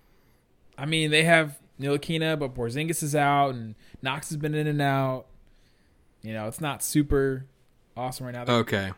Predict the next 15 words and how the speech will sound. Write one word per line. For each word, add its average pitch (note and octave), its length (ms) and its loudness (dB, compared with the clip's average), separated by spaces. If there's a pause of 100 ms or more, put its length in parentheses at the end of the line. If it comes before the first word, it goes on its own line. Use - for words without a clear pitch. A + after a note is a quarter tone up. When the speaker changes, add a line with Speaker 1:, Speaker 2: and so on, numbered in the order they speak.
Speaker 1:
the C#3 120 -4
Cavs. D3+ 580 2 (680)
Speaker 2:
Cleveland. G2+ 640 0
Speaker 1:
Yeah, C3 240 2
the A#2+ 100 0
Speaker 2:
Yeah. G#2 140 2 (260)
Speaker 1:
Cavs. - 180 -14 (800)
Because C#3+ 280 -2
even F3 260 2
Speaker 2:
Wha- - 60 2
Speaker 1:
Colin E3 240 6
Sexton A#2 640 0 (1120)
is G#2+ 120 -16
not. G2+ 400 -14
Speaker 2:
I, D#3+ 140 4